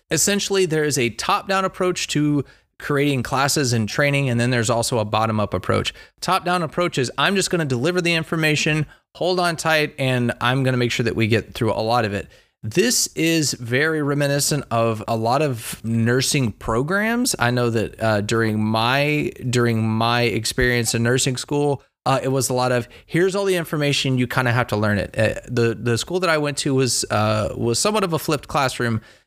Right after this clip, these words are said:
but the majority of the information was, "Here's all the information, we're just gonna tell you."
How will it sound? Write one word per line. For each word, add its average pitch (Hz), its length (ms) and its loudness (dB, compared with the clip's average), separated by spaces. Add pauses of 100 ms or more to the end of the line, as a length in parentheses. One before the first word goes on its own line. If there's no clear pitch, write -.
(100)
but 139 400 0
the 135 160 0
majority 156 420 0
of 196 100 -2
the 170 100 -2
information 135 540 0
was, 120 280 0
"Here's 208 380 0
all 196 80 0
the 185 100 2
information, 143 540 -2
we're 131 120 2
just 131 200 0
gonna 120 180 0
tell 151 240 0
you." 107 240 0